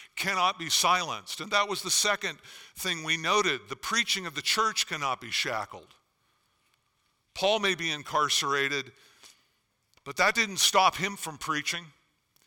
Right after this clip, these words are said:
In fact, it not only was demonstrated that he was faithful to his call to preach, though in shackles, but it inspired the church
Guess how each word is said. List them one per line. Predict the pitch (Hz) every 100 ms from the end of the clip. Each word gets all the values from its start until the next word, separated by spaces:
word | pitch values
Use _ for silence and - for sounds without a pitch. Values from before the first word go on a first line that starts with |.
| _ _ _ _ _ _ _ _ _ _ _ _ _ _ _ _ _
In |
fact, | - 165 175 - - _ _ _ _ _ -
it | 160
not | 175 180 202
only | 208 185 165 131 _ _ _ _ _ _ _ _ _ _ _ _ 160
was | 156
demonstrated | 160 185 208 - 190 180
that | 160 151
he | 190
was | 165
faithful | - 196 202 208 196
to | 170 165
his | -
call | 185 196 190
to |
preach, | 160 - 196 196 147
though | 151 190
in | 185
shackles, | 147 190 202 214 190 -
but | 185 190 -
it | 196
inspired | 190 175 - - 190 214 208 180
the | 165
church | - - 233 208 151 135 -